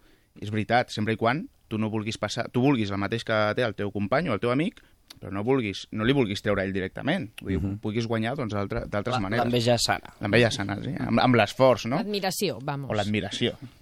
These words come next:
Speaker 1: Però que no to-, no tot val, no tot s'hi val. I, i això me recorda aquelles paraules, no?, de que si algú no posa remei, prendrem mal. Eh, no tot s'hi val, i sobretot a nivell de diferents polítiques que s'han portat a terme durant molt de temps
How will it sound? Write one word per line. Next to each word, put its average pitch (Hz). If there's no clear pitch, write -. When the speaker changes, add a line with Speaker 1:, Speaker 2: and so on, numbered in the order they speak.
Speaker 1:
Però 110
que 104
no 104
to-, 120
no 104
tot 123
val, 117
no 117
tot -
s'hi 104
val. 101
I, 110
i 113
això 113
me 131
recorda 127
aquelles 123
paraules, 117
no?, 123
de 123
que 113
si 113
algú 107
no 120
posa 120
remei, 113
prendrem 104
mal. 117
Eh, 101
no 107
tot 156
s'hi -
val, 104
i 104
sobretot 101
a 113
nivell 107
de 101
diferents 101
polítiques 110
que -
s'han 110
portat 101
a -
terme 113
durant 101
molt 107
de 107
temps 143